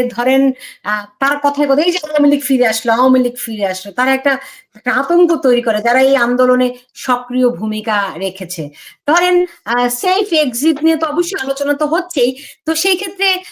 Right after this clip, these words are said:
আহ, তারা, আহ, আমরা জানি যদি সেফ এক্সিট পাও, অল্প কজন মানুষই সেফ এক্সিট পাবে, সবাই তো আর পাবে না। সেই ক্ষেত্রে আওয়ামী লীগ কি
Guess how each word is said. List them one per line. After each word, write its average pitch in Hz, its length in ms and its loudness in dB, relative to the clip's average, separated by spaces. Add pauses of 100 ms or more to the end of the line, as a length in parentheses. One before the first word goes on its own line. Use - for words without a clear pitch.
(140)
আহ, 247 200 -2 (220)
তারা, 311 260 -4 (440)
আহ, 190 160 -16 (320)
আমরা 349 200 0
জানি 294 320 0
যদি 262 200 2
সেফ 277 260 2
এক্সিট 302 300 2 (100)
পাও, 254 200 0 (200)
অল্প 294 240 0 (100)
কজন 339 240 0
মানুষই 254 360 0
সেফ 226 320 -2
এক্সিট 196 320 -10
পাবে, 175 180 -4
সবাই 240 320 -2
তো 277 100 2
আর 285 120 0 (360)
পাবে 262 260 -2
না। 349 60 -6 (420)
সেই 359 280 0
ক্ষেত্রে 392 240 -4
আওয়ামী 269 500 0
লীগ 415 260 -2
কি 240 100 2